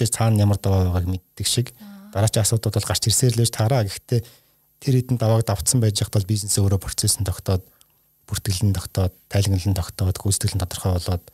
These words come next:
Speaker 1: за, тэгээд бүртгэл, тайлагнал, төлөвлөлтийн процесс нь нэг ингээд бүтэн цикл хийгээд хэрэгжээд эхлэхлээрээ аяндаа нөгөө засаглал нь
Speaker 2: Сайжрах.
Speaker 1: бизнес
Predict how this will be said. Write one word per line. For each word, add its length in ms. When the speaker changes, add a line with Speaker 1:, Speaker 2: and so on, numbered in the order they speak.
Speaker 1:
за, 80
тэгээд 320
бүртгэл, 320
тайлагнал, 340
төлөвлөлтийн 460
процесс 400
нь 80
нэг 160
ингээд 160
бүтэн 260
цикл 300
хийгээд 340
хэрэгжээд 380
эхлэхлээрээ 520
аяндаа 260
нөгөө 220
засаглал 640
нь 0
Speaker 2:
Сайжрах. 560
Speaker 1:
бизнес 240